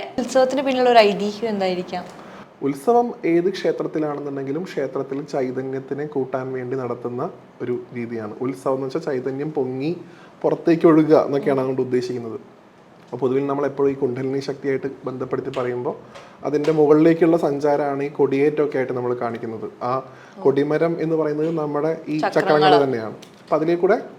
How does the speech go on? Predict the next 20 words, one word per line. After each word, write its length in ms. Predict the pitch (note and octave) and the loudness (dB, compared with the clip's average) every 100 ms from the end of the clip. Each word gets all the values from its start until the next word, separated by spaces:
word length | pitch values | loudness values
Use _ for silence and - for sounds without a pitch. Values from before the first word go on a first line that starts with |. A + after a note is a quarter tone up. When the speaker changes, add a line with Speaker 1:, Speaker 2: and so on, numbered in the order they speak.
| - | -4
Speaker 2:
ഈ 60 | F#3+ | -2
സു-, 180 | F#3+ - | 0 2
ഏഹ്, 160 | F#3 D#3 | 2 4
ഇതിന്റെ 220 | F3 F#3 | 4 6
ശക്തിയുടെ 380 | F#3 F#3 F#3+ F#3+ | 6 4 8 8
ഒരു 180 | F3+ F3 | 8 4
പോക്കാണ് 440 | E3+ D3+ D3+ C#3 | 4 2 2 -4
കാണിക്കുന്നത്. 400 | A#2+ A#2 G2 G2+ - - - - | -4 -6 -8 -12 -16 -20 -20 -16
അപ്പൊ 140 | - F3 | 0 0
ഉത്സവം 480 | G3 - A#3+ B3+ A#3+ | 0 2 4 4 2
യഥാർത്ഥത്തിൽ 560 | F3+ G3 G3+ G#3+ G#3 | 2 2 2 0 0
ചെയ്യുന്നത്, 380 | G3+ F3+ E3 D#3+ | 2 2 2 -2
ഞാൻ 240 | D3+ D#3 | -2 -4
അന്ന് 220 | D#3 D3+ E3+ | -6 -6 -8
ഇന്റർവ്യൂവിലും 520 | E3+ D#3+ D#3+ E3 E3+ | -6 -6 -4 -2 -2
പറഞ്ഞെന്ന് 380 | D3 C#3+ D3+ C#3 | -2 -2 -4 -4
തോന്നുന്നു, 340 | B2 A#2+ D3+ - - - - - | -6 -6 -12 -16 -20 -20 -20 -14
കൂടുതൽ 560 | - G#3 A3 G#3 A3+ A#3 | -2 0 4 6 6 4
ഭക്തർ 600 | F3+ E3+ - - G#3 G#3+ | 2 -2 -2 0 2 2
ശരീ-, 420 | G#3+ F3 D#3+ D#3 | 2 0 2 0